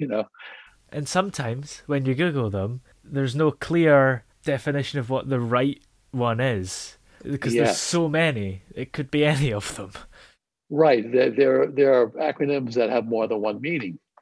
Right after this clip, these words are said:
Speaker 1: Um, as any organization with the initials W T F will tell you. <laughs>
Speaker 2: <laughs> Yeah, definitely.
Speaker 1: Uh, yeah.
Speaker 2: Yeah, the World Trade Foundation. Don't know if that's a real thing, but I've came up with it. Maybe it is.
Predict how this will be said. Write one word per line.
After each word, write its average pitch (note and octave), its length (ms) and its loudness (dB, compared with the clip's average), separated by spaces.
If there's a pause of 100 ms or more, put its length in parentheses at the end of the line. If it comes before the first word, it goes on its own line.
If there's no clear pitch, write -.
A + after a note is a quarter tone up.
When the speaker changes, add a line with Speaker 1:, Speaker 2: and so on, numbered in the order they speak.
(340)
Speaker 1:
Um, G#2 380 0 (540)
as B2 200 0
any D3 340 4
organization C3 880 2
with A2 140 -2
the A#2 100 -2
initials A2 580 0 (100)
W A#2 300 2
T A#2+ 320 -2
F A2+ 280 0 (460)
will G#2 320 0 (100)
tell A2 200 2
you. G#2 260 0
<laughs> D3+ 60 0
Speaker 2:
<laughs> - 80 -6
Yeah, C#3+ 840 0
definitely. A2 600 0
Speaker 1:
Uh, - 580 -20
yeah. A#2 160 -6 (340)
Speaker 2:
Yeah, A2+ 180 -6
the A2+ 120 -4
World C3 500 0
Trade D3+ 320 0
Foundation. G#2 720 -4 (160)
Don't C#3 320 -2
know C3+ 140 0
if A2+ 100 -4
that's A#2+ 240 -4
a B2 40 -6
real A#2+ 200 -4
thing, C3+ 320 -6
but A#2 160 -8 (420)
I've A2+ 120 -12
came D#3 200 -4
up C#3+ 160 -4
with A2+ 140 -6
it. - 140 -6
Maybe C3 240 -2
it A2+ 80 -4
is. G2 380 -12